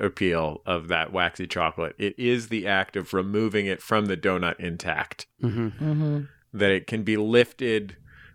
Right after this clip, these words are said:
Speaker 1: like a Jude Law hairpiece
Speaker 3: <laughs>
Speaker 1: directly from, I got nothing but love for Jude Law. I watched that Jude Law submarine movie.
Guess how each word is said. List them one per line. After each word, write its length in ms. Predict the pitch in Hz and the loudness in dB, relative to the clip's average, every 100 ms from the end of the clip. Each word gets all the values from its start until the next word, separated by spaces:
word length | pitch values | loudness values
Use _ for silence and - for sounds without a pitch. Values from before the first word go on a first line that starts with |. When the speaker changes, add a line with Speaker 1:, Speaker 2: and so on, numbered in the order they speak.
| _ 107 | _ -6
Speaker 1:
like 240 | 98 - | -4 0
a 140 | 98 78 _ | 0 -2 _
Jude 340 | - 123 117 107 | -2 0 0 0
Law 300 | 101 101 95 | 0 2 2
hairpiece 760 | 98 92 - 92 85 - - - - | 0 0 -2 -4 -2 -2 -4 -6 -4
Speaker 3:
<laughs> 380 | 277 - - 415 | -4 -2 2 2
Speaker 1:
directly 760 | 110 - 113 240 127 117 104 - - - - _ | 4 4 4 4 2 4 2 2 -4 -14 -16 _
from, 580 | - - 120 107 98 95 - - - - | -12 -2 2 2 0 -4 -10 -18 -12 -4
I 100 | 110 | -2
got 160 | 98 | 0
nothing 260 | 92 87 85 | 0 -2 -4
but 160 | - 87 | -4 -2
love 200 | 80 - | -2 -2
for 120 | 90 | -4
Jude 360 | 82 101 90 | -4 -2 -2
Law. 200 | 92 90 | -2 0
I 60 | 87 | 2
watched 280 | 101 110 - | 2 0 0
that 220 | 101 92 - - | -2 -2 -8 -12
Jude 240 | - 123 107 | -2 -2 0
Law 220 | 107 104 | 0 -2
submarine 640 | - 113 107 120 123 127 | -2 -2 -2 -2 -2 -2
movie. 460 | 127 127 127 139 | -2 0 2 0